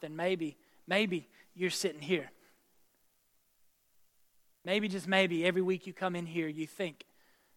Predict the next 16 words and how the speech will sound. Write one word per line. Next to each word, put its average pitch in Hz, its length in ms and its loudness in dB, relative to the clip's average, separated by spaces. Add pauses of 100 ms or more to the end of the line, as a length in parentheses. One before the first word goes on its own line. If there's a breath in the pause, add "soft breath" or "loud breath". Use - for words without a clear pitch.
(220 soft breath)
"God, 185 140 2
I 156 80 -2
feel 175 160 -12
so 165 200 -6
empty. 180 460 -6
I 143 40 -16
feel 196 240 -2
so 196 240 -4
drained. 165 360 -4
I 147 60 -4
feel 185 200 -8
so 185 200 -4
weak. 170 320 -2
I 147 60 -12
feel 190 180 -6
like 165 220 0